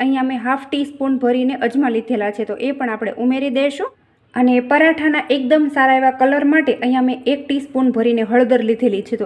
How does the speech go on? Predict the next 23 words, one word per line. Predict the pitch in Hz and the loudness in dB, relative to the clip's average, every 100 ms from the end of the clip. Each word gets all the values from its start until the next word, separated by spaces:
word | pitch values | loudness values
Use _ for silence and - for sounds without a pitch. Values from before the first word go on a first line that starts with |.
| - | -4
એ | 285 285 | -4 -2
પણ | 214 | -2
આપણે | 202 214 - | -2 -6 -4
ઉમેરી | 233 233 240 | -2 0 0
દેવાની | 247 254 254 254 | 2 2 0 0
છે. | 269 | 0
અને | 262 262 | 2 0
ત્યાર | 302 359 339 | 0 0 -2
પછી | 330 330 | -4 -4
પરાઠા | 302 330 330 339 294 | 0 0 0 -2 -2
આપણા | 302 285 294 | -2 -4 -4
એકદમ | 302 240 311 311 302 | -4 -2 2 2 2
સોફ્ટ | 285 285 302 | -2 -2 -2
એવા | 294 285 285 | -2 0 0
બનીને | 285 285 277 | 0 -2 -2
તૈયાર | 294 294 294 311 | -2 -2 -4 -4
થાય | 262 - 247 | -4 -2 -2
એના | 262 262 | -2 -2
માટે | 269 269 254 | -2 -2 -2
મેં | 254 247 | -4 -4
અહીંયા | 262 - 269 | -4 -4 -2
એક | 294 | -4
ટીસ્પૂન | 285 302 302 277 277 | -4 -8 -4 0 2